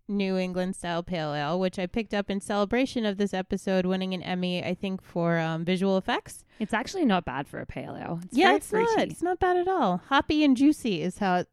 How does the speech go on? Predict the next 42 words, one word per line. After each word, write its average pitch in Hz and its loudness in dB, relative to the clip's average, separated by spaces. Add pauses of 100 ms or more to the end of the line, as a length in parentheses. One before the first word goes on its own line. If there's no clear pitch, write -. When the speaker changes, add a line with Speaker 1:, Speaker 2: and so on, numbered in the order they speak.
Speaker 1:
it 220 0
was 202 2
advertised. 196 -2
Speaker 2:
I 262 2
would 359 2
actually, 285 -2 (160)
I 226 -2
would 240 0
agree. 165 -6 (140)
Speaker 1:
Yeah, 440 2
not 277 0
too 294 2
hoppy, 165 -4 (180)
Speaker 2:
I 233 2
feel - -4
Speaker 1:
certainly. 285 4
Speaker 2:
like 262 0
it's - -8 (100)
kinda 233 -6
like 240 -8
me. 226 -8 (340)
Speaker 1:
<laughs> - -4
You're 247 0
hoppy 269 -2
and 277 4
juicy? 294 2 (100)
Speaker 2:
Yep. 170 -10 (300)
You 190 -2
Speaker 1:
Oh. 196 0
Speaker 2:
know 196 4
it. 180 -6 (480)
Mm. 165 -4 (320)
Speaker 1:
Lovely. 160 -8 (220)
Um, 196 0
we 226 0
also 240 2
have, 202 0
because 190 0
we 190 0
never 190 2
drank 175 0
it 170 -6